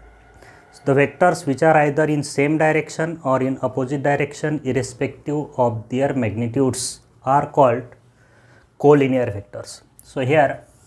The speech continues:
I have these two vectors, vector A and vector B in same direction। So this is my case first, vector A and vector B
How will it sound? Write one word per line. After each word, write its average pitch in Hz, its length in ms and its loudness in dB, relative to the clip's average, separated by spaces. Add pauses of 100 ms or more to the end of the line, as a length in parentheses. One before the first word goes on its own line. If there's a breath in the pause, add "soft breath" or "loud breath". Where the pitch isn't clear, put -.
(640 loud breath)
I 139 120 4
have 165 240 2
these 165 220 0
two 170 260 0
vectors, - 800 -2 (320)
vector 131 600 0
A 156 380 -2
and 139 360 0
vector 127 540 -4
B 147 280 -4 (640 soft breath)
in 135 160 -2
same 139 320 2
direction। 110 480 -4 (1800 loud breath)
So - 320 -2
this 120 260 0
is 143 200 0
my 151 260 4
case 143 380 -6
first, - 640 -4 (1500 loud breath)
vector 143 840 0
A 147 380 -2
and 131 360 -4
vector 147 720 0
B 147 380 0